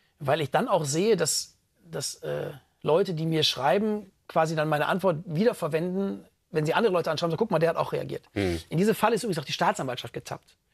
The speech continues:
Speaker 1: Der, der, äh, ähm, der erste Staatsanwalt in Braunschweig, äh, Hans-Christian Wolters, ein ganz integrer Mann, der wirklich versucht, ähm, alle Spuren vernünftig zu verteilen und denen nachzugehen, hat einem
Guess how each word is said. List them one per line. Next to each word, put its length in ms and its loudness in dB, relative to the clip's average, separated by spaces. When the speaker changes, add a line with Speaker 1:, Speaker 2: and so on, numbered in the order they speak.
Speaker 1:
Der, 240 2
der, 300 -6
äh, 500 -4
ähm, 160 -6
der 260 0
erste 240 0
Staatsanwalt 440 0
in 80 -2
Braunschweig, 540 0
äh, 80 -2
Hans-Christian 400 -2
Wolters, 380 0
ein 100 -6
ganz 400 0
integrer 520 2
Mann, 360 2
der 140 0
wirklich 200 -2
versucht, 520 2
ähm, 500 4
alle 200 2
Spuren 280 2
vernünftig 360 2
zu 80 -8
verteilen 400 2
und 100 -4
denen 120 0
nachzugehen, 420 -2
hat 200 -2
einem 380 0